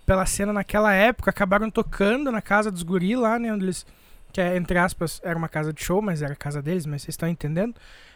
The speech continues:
E acabaram que muitas da, daquelas bandas da época se conheciam, faziam tour, com, é, né, depois dessa casa, né, quando eles largaram a faculdade, é, e voltaram, né, ah, as bandas continuaram fazendo turnê juntas. Então, assim, tem mui-,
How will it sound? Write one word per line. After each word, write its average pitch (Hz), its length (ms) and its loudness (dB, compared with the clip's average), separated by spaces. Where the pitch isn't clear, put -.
E 214 680 -2
acabaram 226 480 4
que 254 140 2
muitas 254 320 2
da, 262 120 0
daquelas 220 420 2
bandas 226 300 0
da 220 100 2
época - 200 -2
se - 100 -2
conheciam, 254 600 2
faziam 202 300 0
tour, 226 220 -4
com, 214 200 -6
é, 185 280 2
né, 175 240 0
depois 196 380 0
dessa 180 240 -6
casa, 175 320 0
né, 160 80 -4
quando 165 180 -4
eles 165 100 -6
largaram 175 300 0
a - 20 -12
faculdade, 165 440 -6
é, 160 340 0
e 175 80 -2
voltaram, 180 580 4
né, 190 200 0
ah, 170 680 0
as 190 120 2
bandas 220 220 2
continuaram 247 380 4
fazendo 247 300 4
turnê 262 320 2
juntas. 233 420 0
Então, 185 240 -2
assim, 226 280 -2
tem 226 120 -2
mui-, 226 180 -4